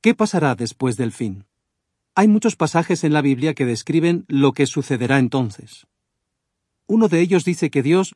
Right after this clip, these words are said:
limpiará toda lágrima de los ojos de la humanidad y que la muerte no será más, ni existirá ya más lamento, ni clamor, ni dolor. Además,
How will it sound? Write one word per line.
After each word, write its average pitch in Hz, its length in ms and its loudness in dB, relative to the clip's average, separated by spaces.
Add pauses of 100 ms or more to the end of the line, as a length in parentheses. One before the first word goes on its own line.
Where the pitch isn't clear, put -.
limpiará 156 800 4
toda 196 320 2
lágrima 147 400 0
de 117 100 -4
los 117 200 -4
ojos 160 280 0
de 143 80 -4
la 123 120 -4
humanidad 117 440 -2 (340)
y 123 140 -8
que 120 140 -6
la 107 100 -6
muerte 139 380 0
no 147 100 2
será 135 220 -2
más, 165 380 0 (100)
ni 156 140 4
existirá 180 500 -2
ya 175 160 0
más 180 180 -2
lamento, 165 600 0
ni 147 160 2
clamor, 156 520 0
ni 160 180 2
dolor. 113 280 -4 (840)
Además, 160 580 -2